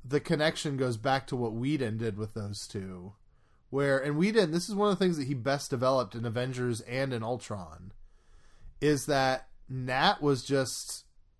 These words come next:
was lost. Like, she was a per-, per-, person that felt like a total worthless monster. And Hawkeye looked at her at the midst of her worst moment and said, "No, you're a worthwhile human being. I don't care what you've done."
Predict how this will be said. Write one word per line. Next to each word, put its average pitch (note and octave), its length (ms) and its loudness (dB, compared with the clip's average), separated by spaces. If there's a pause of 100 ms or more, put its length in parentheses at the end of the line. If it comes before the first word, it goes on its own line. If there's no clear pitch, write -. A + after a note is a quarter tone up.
(140)
was B2+ 260 0
lost. B2+ 540 4
Like, A#2 160 -2
she - 180 0
was E3+ 160 4
a E3 60 2
per-, D3+ 240 2
per-, - 160 -4
person D3 420 2
that A2+ 140 -4
felt B2+ 220 6
like B2 160 0
a A#2 60 0
total C3 480 2
worthless A#2 480 0
monster. G#2+ 760 -2 (1160)
And C3+ 180 4
Hawkeye D#3+ 420 10
looked C#3 280 4
at B2 180 6
her A#2+ 100 4
at A#2 140 -2
the B2+ 80 2
midst C3 420 2
of C3+ 120 4
her A#2 120 2
worst B2 380 2 (240)
moment B2 600 4
and A#2+ 160 -2
said, A#2+ 360 2
"No, D#3 280 8
you're A#2+ 220 6
a D3 60 8
worthwhile C#3+ 420 6
human B2 340 0
being. A#2+ 380 2
I A2 80 -4
don't A#2+ 220 -4
care B2+ 140 0
what G#2+ 100 -2
you've G2+ 180 -2
done." F2+ 340 -8